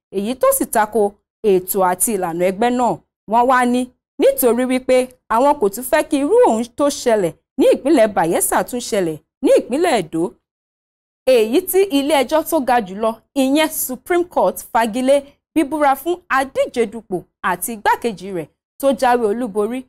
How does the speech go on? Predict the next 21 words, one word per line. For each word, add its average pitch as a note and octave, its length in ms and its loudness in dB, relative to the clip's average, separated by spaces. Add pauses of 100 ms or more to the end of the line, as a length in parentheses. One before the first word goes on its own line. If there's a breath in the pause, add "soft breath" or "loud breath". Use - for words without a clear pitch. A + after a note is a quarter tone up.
(160)
nítorí B3+ 480 2
pé A#3+ 180 0 (300)
ìwé G3 300 -4
ẹ̀rí F3+ 180 0
tí - 160 -6
wọ́n A#3+ 160 -2
sọ G#3+ 180 -6
pé G#3+ 140 -4
ó D#4+ 120 2
lò D#4+ 180 2 (440)
kò G3+ 60 -2 (180)
kójú A#3+ 320 -2
òṣùwọ̀n. E3+ 480 -4 (540)
Ẹ̀wẹ̀, F3+ 440 2 (480)
nígbà A4+ 340 2
tí B3 140 -4 (100)
Anselm C#4+ 640 0
Ojesua G#3 640 -2
dáhùn F#4 360 0
sọ̀rọ̀ C4+ 460 0
náà, A3+ 180 0